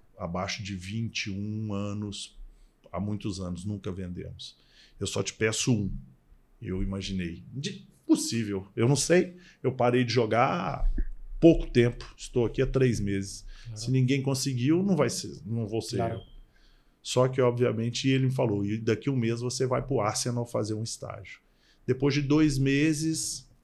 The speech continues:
Speaker 1: duas semanas, eu percebi que eu precisava ir ali. O Atlético era muito distante do Arsenal. Então, eu cheguei pro At-, pro Petralha e falei: "Petralha, eu não vou pro Arsenal. Não vou.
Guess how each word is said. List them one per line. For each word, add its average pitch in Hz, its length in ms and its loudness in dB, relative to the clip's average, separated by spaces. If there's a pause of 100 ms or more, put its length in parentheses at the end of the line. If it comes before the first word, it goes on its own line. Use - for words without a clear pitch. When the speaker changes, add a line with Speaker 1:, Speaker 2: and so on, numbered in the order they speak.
(420)
Speaker 1:
duas 139 300 6
semanas, 139 580 6
eu 135 140 4
percebi 127 500 0
que 131 340 -4
eu 123 120 6
precisava 117 560 0
ir 101 80 -2
ali. 92 380 -6
O 101 80 -2
Atlético 117 440 0
era 131 140 4
muito 170 420 6
distante 120 520 -6
do 98 120 -4
Arsenal. - 420 -10 (100)
Então, 98 120 -6
eu 107 40 -4
cheguei 117 260 -4
pro 117 200 -4
At-, - 340 -6
pro 113 120 -8
Petralha 101 460 -6
e 98 40 -14
falei: 101 180 -8
"Petralha, 101 500 -4 (440)
eu - 80 0
não 190 100 8
vou 147 160 4
pro 104 120 -2
Arsenal. - 420 -10 (520)
Não 139 200 0
vou. 98 360 -2